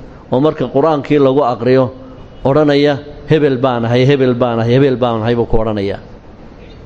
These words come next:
"Anigaa sixray, anigaa sixray, waxaasaan sixirka ugu qabtay," waxbuu ka sheekaynayaa. Sida badan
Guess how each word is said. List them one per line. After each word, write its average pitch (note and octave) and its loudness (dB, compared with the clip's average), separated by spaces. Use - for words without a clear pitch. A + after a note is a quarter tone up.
"Anigaa B2+ 2
sixray, A#2 0
anigaa B2+ 2
sixray, A#2+ 0
waxaasaan B2+ 0
sixirka A#2+ -2
ugu A#2+ 0
qabtay," A#2+ -2
waxbuu B2 2
ka B2+ 0
sheekaynayaa. A2 -2
Sida F3 2
badan A#2+ -2